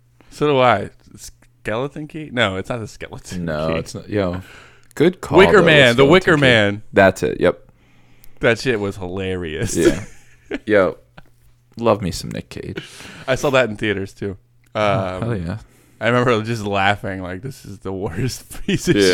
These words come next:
Speaker 1: shit I've ever seen."
Speaker 2: I'm surprised you saw it in theaters. That's kinda wild.
Speaker 1: I used to go to the movie theaters to French Kiss. That's why, that's what we
Speaker 2: Oh.
Speaker 1: used to do in middle school and high school.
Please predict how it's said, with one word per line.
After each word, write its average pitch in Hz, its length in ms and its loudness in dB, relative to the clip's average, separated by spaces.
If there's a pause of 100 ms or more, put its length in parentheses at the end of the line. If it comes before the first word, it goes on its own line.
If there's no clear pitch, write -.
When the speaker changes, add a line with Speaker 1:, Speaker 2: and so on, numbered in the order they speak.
Speaker 1:
shit - 180 6
I've 202 180 4
ever 190 320 2
seen." - 360 -8 (180)
Speaker 2:
I'm 156 240 0
surprised 254 340 -2
you 139 60 -4
saw 104 220 0
it 92 80 0
in 82 80 -4
theaters. 120 420 0
That's - 160 -4
kinda 160 220 -6
wild. 90 320 2 (440)
Speaker 1:
I 151 120 6
used 226 160 4
to 247 60 -6
go 214 100 6
to 196 80 6
the 175 60 -4
movie 160 300 2
theaters 143 360 -2
to 110 260 -2
French - 680 -4 (100)
Kiss. - 580 -8 (140)
That's 123 180 0
why, 110 320 -2 (340)
that's 127 360 -2 (100)
what 127 380 0
we 127 60 0
Speaker 2:
Oh. 120 40 0
Speaker 1:
used 120 200 -2
to 123 80 -8
do 113 300 0
in 98 200 -8 (220)
middle 117 220 -4
school 110 180 -8
and 104 60 -6
high 95 100 -8
school. - 340 -14